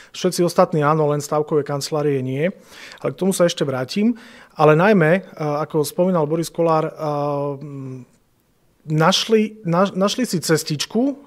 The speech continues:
ako, ako obchádzať zákon. Vznikli tzv. kvízomaty. Kvízomat je na nerozoznanie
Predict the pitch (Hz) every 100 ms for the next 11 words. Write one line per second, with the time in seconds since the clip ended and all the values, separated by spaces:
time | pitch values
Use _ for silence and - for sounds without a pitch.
0 | - 160 170 185 170 170 170 165 156 -
1 | 156 147 139 143 139 135 - _ - -
2 | - - - - - 151 254 262 202 180
3 | 196 180 - 165 175 165 147 139 117 -
4 | - - _ _ _ - 185 240 247 233
5 | 160 185 - - 170 151 156 156 147 143
6 | 139 156 175 214 190 165 156 143 143 151
7 | 175